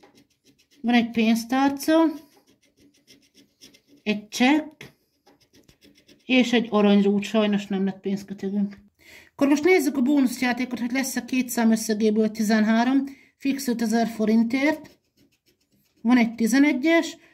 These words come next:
akkor egy kettes. De hármast ad, az tizennégy, sajnos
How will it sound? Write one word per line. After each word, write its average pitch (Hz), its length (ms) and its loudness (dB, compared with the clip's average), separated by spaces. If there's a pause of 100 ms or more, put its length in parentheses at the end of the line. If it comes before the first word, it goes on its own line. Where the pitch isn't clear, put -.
(100)
akkor 247 260 -8
egy 277 140 -2
kettes. 208 720 -4 (3500)
De 233 220 2
hármast 220 600 0
ad, 233 160 -6
az 202 160 -6
tizennégy, 202 640 -2
sajnos 202 500 -2